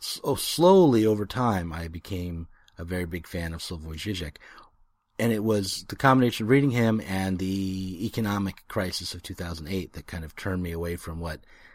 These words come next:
had been a long-term fascination with guys like Noam Chomsky and, and the American anarchist scene towards, um, some sort of new style of Marxism, uh, that hopefully got out from under the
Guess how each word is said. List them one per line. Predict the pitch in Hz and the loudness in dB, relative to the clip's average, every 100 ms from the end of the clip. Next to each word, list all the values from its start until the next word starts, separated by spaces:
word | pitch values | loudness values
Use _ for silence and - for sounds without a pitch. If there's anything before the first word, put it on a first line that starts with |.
| _ | _
had | 90 85 | -8 -4
been | 87 | -2
a | |
long-term | 85 85 87 - 90 82 80 | -2 -2 -2 -6 -8 -8 -8
fascination | 85 80 85 82 80 80 78 80 | -8 -8 -8 -10 -10 -10 -10 -10
with | 78 - - | -12 -10 -2
guys | 110 104 | 0 2
like | 98 | 2
Noam | 120 107 | 2 2
Chomsky | - 95 90 - 95 | 2 0 0 -2 0
and, | 90 85 | 0 -4
and | 85 85 | -4 -6
the | 85 | -4
American | 87 90 - | -4 -4 -4
anarchist | 87 85 82 87 - - - - | -6 -6 -8 -8 -10 -10 -14 -14
scene | - - 92 82 76 - - - | -10 -6 -4 -6 -10 -14 -20 -16
towards, | - 104 101 90 78 - - | -8 -4 -2 -2 -4 -10 -8
um, | 80 78 78 - | -8 -8 -10 -10
some | 87 82 | -10 -6
sort | 92 80 | -6 -6
of | 80 - - - | -10 -14 -18 -8
new | 87 90 90 90 87 85 85 80 - _ _ | -2 0 0 0 -2 -4 -6 -10 -16 _ _
style | - - 82 76 76 76 | -16 -10 -8 -8 -8 -10
of | 71 | -6
Marxism, | 90 90 - 85 73 67 - _ - 69 | 0 0 -2 -6 -8 -12 -14 _ -14 -8
uh, | 80 76 78 | -6 -6 -8
that | 78 71 | -10 -10
hopefully | - 82 76 82 | -12 -12 -10 -10
got | 80 76 | -8 -10
out | 76 78 | -10 -12
from | - 80 | -12 -10
under | 78 78 76 | -10 -10 -10
the | 73 | -12